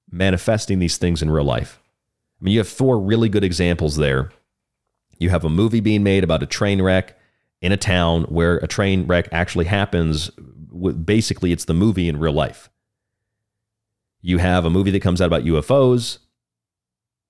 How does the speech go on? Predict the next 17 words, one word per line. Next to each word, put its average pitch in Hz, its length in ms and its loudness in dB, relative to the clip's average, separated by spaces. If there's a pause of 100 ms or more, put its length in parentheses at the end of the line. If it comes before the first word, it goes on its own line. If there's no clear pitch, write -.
this 78 220 -4
weird 87 240 0
string 98 380 0
thing 92 260 0
hanging 90 260 2
off 87 220 0
of 82 140 -2
it, 85 180 0
which 82 200 -2
is 76 140 -2
kind 78 200 -2
of 73 60 0
the 76 60 2
iconic 76 440 -2
image 95 400 0
from 78 440 -2
Nope. 101 380 -2